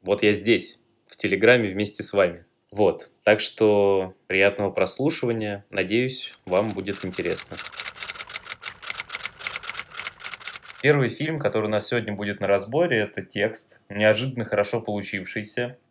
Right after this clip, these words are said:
Реально неожиданно хорошо получ-, получившийся. И в главной роли с Петровым, который также неожиданно очень хорошо сыграл. Ты ему реально веришь, и это прям вот удивительно.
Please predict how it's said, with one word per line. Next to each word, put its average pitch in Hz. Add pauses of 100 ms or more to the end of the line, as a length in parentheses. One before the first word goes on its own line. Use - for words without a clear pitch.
(120)
Реально 104
неожиданно 101
хорошо 90
получ-, -
получившийся. 107
И 98
в -
главной 107
роли 104
с -
Петровым, 123
который 98
также 107
неожиданно 113
очень -
хорошо 107
сыграл. 104
Ты 92
ему 92
реально 104
веришь, 120
и 92
это 92 (180)
прям 92
вот 92
удивительно. 107